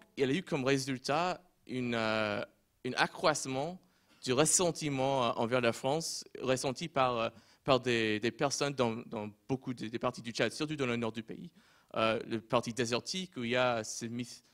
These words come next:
français, euh, sur, euh, les, euh, les qualités, euh, disons, guerriers des, des populations. Euh,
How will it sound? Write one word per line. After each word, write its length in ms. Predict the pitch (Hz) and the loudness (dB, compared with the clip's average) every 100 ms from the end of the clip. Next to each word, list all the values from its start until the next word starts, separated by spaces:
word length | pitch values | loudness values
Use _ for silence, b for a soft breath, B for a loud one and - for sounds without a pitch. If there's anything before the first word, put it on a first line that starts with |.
| b | b
français, 680 | - - 120 - 147 147 147 | -14 -6 -4 0 2 4 4
euh, 240 | 131 120 107 | 4 2 0
sur, 420 | - - 127 120 | -6 -8 -6 -2
euh, 180 | 110 104 - 110 B - | -2 -2 -4 -20 B -6
les, 300 | 113 113 107 | 0 2 2
euh, 320 | 104 101 98 - b | 0 -2 -4 -8 b
les 100 | 120 | -4
qualités, 680 | 117 127 120 - 123 127 117 | -2 -2 -2 0 2 4 4
euh, 160 | 104 101 | 2 -2
disons, 300 | 107 117 107 | -4 -4 -4
guerriers 600 | 110 123 123 113 120 123 | 0 0 0 -2 -2 -2
des, 140 | 110 | -6
des 100 | 107 | -14
populations. 640 | - 117 113 104 - 180 175 b b b b b b - | -8 -6 -4 -6 -8 -12 -12 b b b b b b -2
Euh, 280 | 117 120 | 2 2